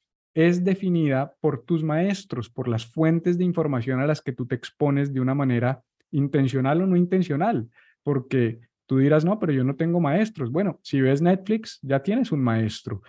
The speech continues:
Si ves una serie, ya tienes un maestro. Si escuchas a alguien constantemente en un podcast, ya tienes un maestro. Y si tú no eres intencional en escoger y seleccionar correctamente tus maestros para que te lleven a parecerte más a Jesús,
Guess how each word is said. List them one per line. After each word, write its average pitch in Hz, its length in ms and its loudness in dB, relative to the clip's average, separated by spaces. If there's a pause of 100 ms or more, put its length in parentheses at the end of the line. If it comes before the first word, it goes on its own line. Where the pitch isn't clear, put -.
(120)
Si 143 160 -2
ves 135 180 2
una 151 160 2
serie, 175 380 2
ya 151 180 -2
tienes 180 260 0
un 170 140 -2
maestro. 135 540 -4
Si 135 100 -6
escuchas 135 420 -4
a 143 200 4
alguien 151 340 0
constantemente 143 800 -2
en 143 60 0
un 131 180 0
podcast, 151 500 -2
ya 135 140 -2
tienes 180 400 0
un 143 100 0
maestro. 123 640 -2 (300)
Y 143 100 0
si 135 140 -2
tú 143 100 0
no 143 80 2
eres 175 260 2 (440)
intencional 180 840 0 (300)
en 139 160 0
escoger 139 580 0
y 175 60 2
seleccionar 139 680 -2
correctamente 147 720 -2
tus 156 180 -2
maestros 123 460 -2
para 117 300 -4
que 120 80 -8
te 113 180 -6
lleven 117 240 -2
a 165 140 -2
parecerte 123 580 -2
más 110 220 -4
a 131 80 -4
Jesús, 147 460 -4